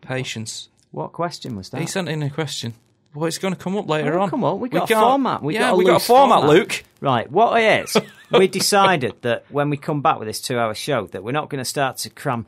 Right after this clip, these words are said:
Speaker 2: too much in and go, what we've been doing in the past is try and do a bit of news.
Speaker 1: It's going well
Speaker 2: and
Speaker 1: so
Speaker 2: then
Speaker 1: far.
Speaker 2: we'll go, then we'll do, um,
Speaker 1: A main feature.
Speaker 2: a main
Speaker 1: Main
Speaker 2: sort of
Speaker 1: event,
Speaker 2: feature,
Speaker 1: yeah.
Speaker 2: then, then we, we might do a movie review, followed by a bone of contention. And basically, something always gets crammed into the last ten minutes, which then makes us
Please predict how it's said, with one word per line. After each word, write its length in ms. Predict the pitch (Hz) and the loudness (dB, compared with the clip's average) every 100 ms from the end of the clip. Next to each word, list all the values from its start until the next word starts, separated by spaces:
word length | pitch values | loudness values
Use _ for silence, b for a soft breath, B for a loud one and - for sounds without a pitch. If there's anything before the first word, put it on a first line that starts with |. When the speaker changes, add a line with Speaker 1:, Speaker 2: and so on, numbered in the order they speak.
| b b - | b b -6
Speaker 2:
too 200 | 139 120 | -2 -2
much 260 | 110 - | -4 -4
in 140 | 131 95 | -6 -6
and 160 | 82 - | -10 -12
go, 200 | - 107 | -6 -6
what 380 | 101 - 127 107 | -6 -8 -4 -4
we've 260 | 110 104 - | -6 -10 -6
been 200 | 120 101 | -4 -4
doing 300 | 101 92 95 | -6 -8 -8
in 100 | 95 | -8
the 40 | - | -4
past 320 | 113 - - | -4 -4 -6
is 120 | - | -10
try 240 | - 123 | -4 -4
and 100 | 110 | -2
do 180 | 107 104 | -4 -6
a 20 | 101 B B | -8 B B
bit 120 | 202 190 | 2 4
of 80 | 185 | 6
news. 480 | 180 101 104 120 - | 6 4 -2 -4 -4
Speaker 1:
It's 80 | |
going 240 | - 120 117 | 2 2 4
well 160 | 123 | 2
Speaker 2:
and 80 | 127 | 2
Speaker 1:
so 80 | 131 | 4
Speaker 2:
then 100 | 139 | 4
Speaker 1:
far. 100 | 131 127 | 4 2
Speaker 2:
we'll 80 | |
go, 260 | 139 131 127 | 2 0 0
then 240 | 131 143 139 | 0 0 0
we'll 140 | 135 | -2
do, 340 | 107 135 131 120 b b - | -2 -2 -2 -4 b b -4
um, 500 | 127 127 120 120 - | 0 2 2 -2 -6
Speaker 1:
A 60 | - | 0
main 300 | 190 165 147 | 2 4 2
feature. 440 | 143 135 123 - 98 | 2 2 2 -2 0
Speaker 2:
a 100 | 147 | 2
main 320 | 143 135 127 | 2 0 0
Speaker 1:
Main 160 | 147 170 | 2 4
Speaker 2:
sort 100 | 160 | 4
of 80 | 139 | 2
Speaker 1:
event, 160 | 127 | 2
Speaker 2:
feature, 280 | 117 117 - | 0 -2 0
Speaker 1:
yeah. 400 | 127 120 113 110 | 2 4 4 0
Speaker 2:
then, 80 | 117 | 0
then 180 | 120 120 | -4 -4
we, 140 | 123 | -6
we 200 | 127 127 | -4 -4
might 300 | 127 123 113 | 0 -2 -2
do 100 | 127 | -4
a 60 | 120 | -2
movie 260 | 120 117 | 0 -2
review, 460 | 117 110 113 117 107 | -4 -6 -6 -6 -6
followed 340 | - 123 117 | -4 -2 -2
by 140 | 123 117 | 0 0
a 20 | |
bone 240 | - 117 | 0 -2
of 80 | 110 | -2
contention. 460 | - 110 135 120 110 | -6 -4 -2 -2 -6
And 80 | - | -4
basically, 400 | 131 120 - 117 | -2 -4 -6 -6
something 440 | - 131 113 123 | -4 -4 -4 -4
always 280 | 123 123 110 | -2 -2 -4
gets 240 | 120 95 | -8 -10
crammed 320 | - 139 117 117 | -6 -6 -4 -4
into 240 | 120 - | -6 -6
the 80 | 107 | -8
last 260 | 110 - | -8 -8
ten 200 | - 107 | -10 -10
minutes, 280 | 113 107 - | -10 -10 -12
which 200 | 107 - | -12 -8
then 160 | 123 117 | -4 -4
makes 260 | 113 92 | -4 -6
us 80 | 113 | -10